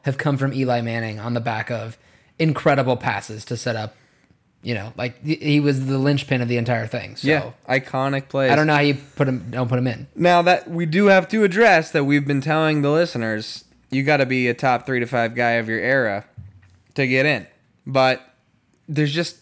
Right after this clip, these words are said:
Speaker 2: we're just making an exception for Eli. I don't know what to tell you. Like, if you only do this once, if you're crazy, run to beat the undefeated Patriots was your peak and that was it, Eli's not in. But he did it twice.
Speaker 1: Nope.
Speaker 2: He did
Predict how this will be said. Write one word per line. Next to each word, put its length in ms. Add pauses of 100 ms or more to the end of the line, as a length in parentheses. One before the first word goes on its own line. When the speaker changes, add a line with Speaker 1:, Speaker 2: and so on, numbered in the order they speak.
(160)
Speaker 2:
we're 160
just 140
making 280
an 140
exception 460
for 100
Eli. 280
I 20
don't 120
know 60
what 100
to 80
tell 200
you. 240
Like, 400
if 180
you 120
only 180
do 220
this 240
once, 560
if 180
you're 160
crazy, 600
run 300
to 60
beat 180
the 100
undefeated 400
Patriots 560 (460)
was 180
your 80
peak 320
and 160
that 80
was 160
it, 220 (220)
Eli's 340
not 200
in. 220 (120)
But 120
he 80
did 140
it 100
twice. 540
Speaker 1:
Nope. 60 (200)
Speaker 2:
He 80
did 120